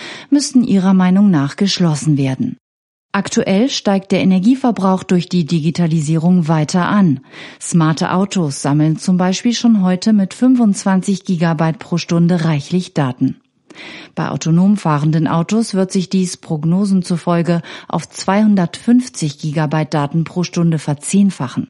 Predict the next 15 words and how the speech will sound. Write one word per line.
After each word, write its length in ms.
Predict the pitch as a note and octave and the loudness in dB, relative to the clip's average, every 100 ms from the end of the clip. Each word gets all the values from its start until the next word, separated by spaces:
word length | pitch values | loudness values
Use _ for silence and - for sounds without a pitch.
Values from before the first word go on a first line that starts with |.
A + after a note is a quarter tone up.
| _ _ _ _ _ _ _ _ _ _ _ _ | _ _ _ _ _ _ _ _ _ _ _ _
Wenn 300 | - G#3 G#3 | -2 2 2
alle 320 | - A3+ C4+ C4 | 2 2 2 2
diese 260 | G#3 G3 | 2 2
Daten 380 | F#3+ F#3 G3 G3+ | 2 0 2 0
übertragen 720 | E3+ E3+ - F#3 A3 A3+ F3 | 0 -2 -4 -2 0 2 2
und 160 | C#3 D#3+ | 2 0
verarbeitet 640 | F3+ - G3 F#3+ F3+ F3 | -2 -2 0 0 0 0
werden, 360 | F3 F3 E3+ E3+ - - | 0 2 2 0 -4 -16
verbraucht 520 | - E3+ E3+ E3+ - | -8 -4 -2 -2 0
das 220 | E3 D3+ F3 | -4 -2 0
wieder 340 | F#3+ F#3 C#3+ | 0 0 -2
große 400 | - C#3+ F3 - | -6 -4 -2 0
Mengen 480 | D#3+ E3+ F#3 D3 A#2+ | 2 4 4 2 2
an 160 | D3 D3 | 0 0
Energie. 540 | D#3+ F3+ F3 C3+ D3 | 2 2 0 -4 -6